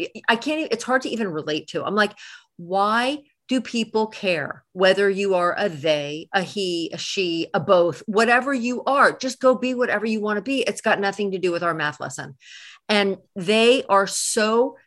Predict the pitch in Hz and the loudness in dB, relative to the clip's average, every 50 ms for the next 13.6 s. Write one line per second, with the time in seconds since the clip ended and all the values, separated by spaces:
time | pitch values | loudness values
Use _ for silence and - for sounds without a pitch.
0 | _ - - 254 285 277 269 240 214 180 151 151 - - _ _ _ - - _ | _ -4 0 0 2 4 4 2 4 2 2 -2 -6 -12 _ _ _ -20 -20 _
1 | _ - 202 196 190 185 190 202 208 - 240 240 233 220 - - 220 202 180 160 | _ 2 2 2 2 2 2 0 0 0 0 0 0 0 0 0 2 2 2 2
2 | 156 151 151 - - _ _ - 196 175 156 - 185 202 196 - 190 226 262 277 | 2 0 -2 -6 -12 _ _ 4 4 4 4 2 0 -2 -2 -2 -2 -2 0 0
3 | 302 - - 254 226 247 262 262 262 - - 185 160 190 208 226 247 240 - - | 0 0 -2 -2 -2 0 0 -2 -2 -2 -2 -2 2 2 2 2 2 0 2 4
4 | 254 269 269 240 196 170 175 175 175 - - 180 180 226 254 262 247 190 202 214 | 4 4 4 4 2 2 2 0 -2 -4 -6 -4 -2 0 0 0 0 2 2 2
5 | 202 196 147 156 185 190 202 214 214 208 190 196 185 175 175 170 170 170 165 - | 2 2 2 0 2 2 4 4 4 4 2 2 2 0 0 0 -2 -4 -6 -8
6 | _ _ - - _ - 185 180 180 180 175 175 165 143 - - - - - 127 | _ _ -20 -20 _ -6 -2 0 2 2 2 2 0 -2 -4 -10 -16 -18 -18 -16
7 | 131 147 160 - - 208 214 - 196 202 202 202 - - 208 202 196 196 196 190 | -14 -12 -10 0 4 4 4 6 6 6 6 6 6 6 4 4 4 4 2 2
8 | 170 147 170 180 190 190 170 170 185 196 - - 214 202 202 208 185 - 208 190 | 0 0 0 -2 -2 -2 -2 -4 -6 -6 -2 0 0 0 0 -2 -2 -2 -2 -2
9 | 185 175 160 - - 190 - - - 208 208 180 - - 160 190 196 196 190 190 | -2 -4 -4 -2 -2 -2 -2 -2 -2 -2 -2 0 -2 -4 -2 0 2 2 2 2
10 | 185 - - - - 202 202 - - 220 - _ - 202 170 165 185 165 160 196 | 0 -2 -4 -6 -4 -4 -4 -6 -8 -10 -10 _ -6 -6 -4 -4 -4 0 2 4
11 | 196 202 214 208 - - - - 202 185 175 175 156 - - 139 - 185 175 175 | 4 6 4 2 0 -2 -2 0 2 2 2 2 0 -2 -6 -6 -4 -4 -4 -2
12 | - 196 196 190 190 - 214 202 190 202 180 - 156 160 156 170 160 - - - | 0 2 2 2 2 0 -2 0 0 0 0 0 0 2 2 2 2 0 -4 -4
13 | 185 165 156 151 151 139 - - 147 131 143 - | -4 -2 -2 -2 -4 -4 -4 -6 -6 -6 -8 -10